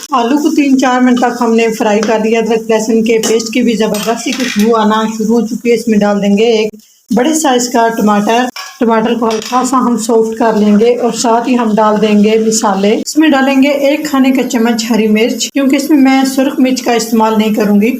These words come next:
वन टीस्पून काली मिर्च का पाउडर। काली मिर्च के साथ हम ये पुलाव बनाएंगे।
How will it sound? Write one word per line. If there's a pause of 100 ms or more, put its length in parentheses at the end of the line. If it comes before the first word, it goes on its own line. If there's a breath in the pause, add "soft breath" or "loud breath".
वन
टीस्पून
काली
मिर्च
का
पाउडर।
काली
मिर्च
के
साथ
हम
ये
पुलाव
बनाएंगे।